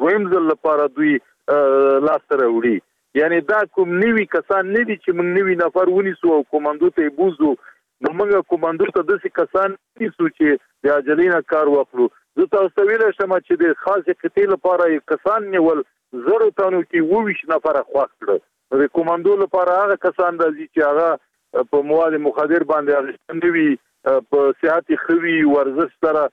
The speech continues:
مشکل ونه لري، روحي تکلیفونه ونه لري، قد او قامت یې او، ټول صحت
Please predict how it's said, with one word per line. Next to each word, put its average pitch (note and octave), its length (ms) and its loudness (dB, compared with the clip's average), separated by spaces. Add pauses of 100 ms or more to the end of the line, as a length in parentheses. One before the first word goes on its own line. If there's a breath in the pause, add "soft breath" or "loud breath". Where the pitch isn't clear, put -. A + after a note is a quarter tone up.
(280)
مشکل E3+ 320 -2
ونه D#3+ 300 2
لري، D#3 320 0 (420)
روحي C#3+ 220 0 (100)
تکلیفونه D#3+ 560 -2
ونه D#3 260 0
لري، D#3 300 2 (400)
قد F3 300 0
او D#3 40 2 (220)
قامت D3+ 480 -2
یې D3+ 180 2
او، C3+ 80 2 (640)
ټول F3 240 0
صحت D#3 260 0